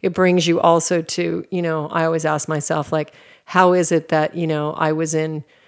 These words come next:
so many, um, marginal, you know, very dangerous situations, either, you know, hiking the mountains of Alaska or,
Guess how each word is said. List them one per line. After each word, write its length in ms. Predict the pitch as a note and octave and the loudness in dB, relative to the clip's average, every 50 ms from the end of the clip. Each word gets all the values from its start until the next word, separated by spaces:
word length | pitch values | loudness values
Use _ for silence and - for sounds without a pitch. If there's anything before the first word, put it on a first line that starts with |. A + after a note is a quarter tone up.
| _ _ _ _ _ _ | _ _ _ _ _ _
so 360 | - - - - F#3 F3 E3+ | -6 -4 0 2 4 4 4
many, 680 | E3+ E3 E3 E3 D#3+ D#3 D#3+ D#3 D#3 D#3+ D3+ D3 - - _ - | 4 4 4 2 2 2 0 0 -2 -2 -4 -6 -8 -10 _ -6
um, 540 | E3 D#3+ D#3 D3+ D3 D3 D3 D3+ C3+ F3+ - _ | -4 -2 -2 -2 -4 -4 -6 -8 -10 -12 -12 _
marginal, 960 | - E3+ E3 E3 D#3+ D#3+ D#3+ D#3+ D#3 D#3+ D#3 D#3 D3 C#3+ D3 D3+ D3+ D3+ - _ _ - | -2 2 4 6 6 6 4 2 0 -2 -2 0 0 -2 -2 -4 -4 -6 -10 _ _ -10
you 160 | E3 E3+ E3 | -6 -4 -2
know, 320 | D#3 C#3+ C#3+ C#3+ C#3+ - - | -2 -2 -2 -4 -6 -8 -8
very 360 | E3 D3 F3 E3+ E3 D#3+ D3+ | 0 4 6 6 6 6 4
dangerous 680 | D3+ C#3 D3+ D3+ D3+ D3+ D3+ C#3+ D3 D#3 D3 C#3+ C#3+ - | 0 0 0 0 0 0 -2 -2 -2 -4 -4 -4 -4 -4
situations, 1080 | - - D3 C#3+ - D#3 D3 D3 D3 C#3+ C#3+ C#3+ - - D3 D#3+ D#3+ D#3+ D3+ - - - _ _ _ _ _ _ _ _ - | -6 -6 -6 -6 -6 -4 -2 -2 -2 -2 -4 -4 -6 -6 -6 -8 -8 -8 -10 -10 -12 -14 _ _ _ _ _ _ _ _ -4
either, 540 | F#3 F3 D#3 D#3+ D#3 D3 D3 D3 D3+ - - | -2 0 2 2 2 2 2 0 -2 -4 -4
you 80 | E3+ D3+ | -4 -4
know, 100 | D3+ D3 | -4 -4
hiking 460 | - - D#3+ D#3 C#3 - D#3+ D3+ D3+ | -2 -2 -2 -2 0 -2 -2 -2 -2
the 60 | D3 | -2
mountains 440 | C#3+ D3 C#3+ C#3+ D3 - E3 D3 - | -4 -4 -4 -4 -6 -6 -6 -6 -6
of 120 | D#3 D3 | -6 -6
Alaska 800 | D#3 D3 C#3+ D3 D3 D3 C#3+ - - - D3+ D3 D3+ D#3 D3+ - - - | -6 -6 -6 -6 -6 -6 -6 -8 -6 -6 -6 -6 -6 -6 -8 -8 -6 -2
or, 460 | E3+ D#3+ D#3+ D3+ D#3 D3+ D3 C#3+ | 0 2 2 2 0 0 -2 -4